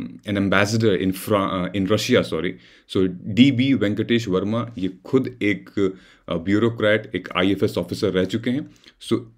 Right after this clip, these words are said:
इन लोगों के जो आर्टिकल्स होते हैं वो कब-, काफ़ी ग्रिपिंग होते हैं, थोड़ा सा एक अलग नैरेटिव, एक अलग पर्सपेक्टिव होता है। ठीक है, so हम की हाइलाइट्स देखेंगे,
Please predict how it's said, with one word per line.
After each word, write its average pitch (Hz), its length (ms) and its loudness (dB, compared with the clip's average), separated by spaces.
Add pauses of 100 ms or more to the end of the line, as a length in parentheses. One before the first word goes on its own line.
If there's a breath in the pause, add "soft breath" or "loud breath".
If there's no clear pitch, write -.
(340)
इन 175 180 10
लोगों 135 280 6
के 127 120 2
जो 113 100 4
आर्टिकल्स 117 500 0
होते 104 200 -2
हैं 131 80 0
वो 110 80 2
कब-, 95 360 -2
काफ़ी 98 260 -2
ग्रिपिंग 113 440 2
होते 85 240 -8
हैं, 76 160 -14 (440)
थोड़ा 113 160 4
सा 127 120 0
एक - 260 -6
अलग 131 220 6
नैरेटिव, 104 440 2
एक 95 160 -6 (100)
अलग 117 280 0 (240)
पर्सपेक्टिव 98 460 0
होता 78 320 -10
है। 73 100 -16 (400 soft breath)
ठीक 113 160 0
है, - 120 -12 (420 soft breath)
so 120 280 2
हम 104 120 2
की 139 240 0
हाइलाइट्स 101 460 2
देखेंगे, 127 400 4